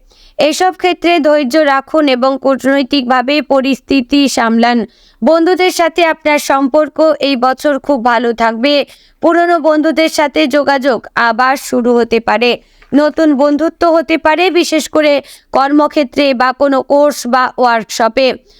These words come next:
বন্ধুরা আপনার জীবনে ইতিবাচক প্রভাব ফেলবে এবং কঠিন সময়ে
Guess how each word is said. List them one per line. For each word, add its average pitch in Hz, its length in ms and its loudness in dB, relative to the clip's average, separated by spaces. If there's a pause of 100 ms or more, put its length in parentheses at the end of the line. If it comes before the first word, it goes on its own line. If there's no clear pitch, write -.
(220)
বন্ধুরা 349 540 2
আপনার 311 400 0
জীবনে 269 680 0
ইতিবাচক 277 760 0
প্রভাব 247 380 -2
ফেলবে 254 400 0
এবং 247 480 0
কঠিন 247 360 0
সময়ে 262 600 0